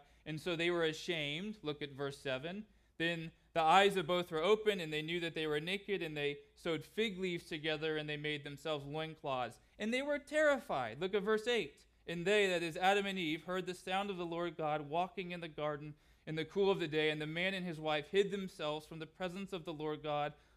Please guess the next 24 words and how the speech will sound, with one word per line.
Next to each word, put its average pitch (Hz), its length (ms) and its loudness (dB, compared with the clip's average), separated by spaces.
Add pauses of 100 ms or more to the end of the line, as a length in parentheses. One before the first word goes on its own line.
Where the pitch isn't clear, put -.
(100)
among 175 280 0
the 175 80 0
trees 170 340 -4
of 147 140 -4
the 147 80 -4
garden. 147 400 0 (1160)
And 170 100 -10
then 160 100 -6
here's 180 180 2
what 180 140 -2
we 165 160 -4
encounter 156 500 -6
as 143 80 -4
the 147 100 -6
narrative 151 460 -4
continues 151 640 -10
into 143 160 -8
chapter 156 440 -6
four. 202 460 -4 (1300)
Sin 190 500 -6 (560)
crouches 190 800 -2 (580)
at 156 220 -8
Cain's 185 480 -2
door, 147 440 -4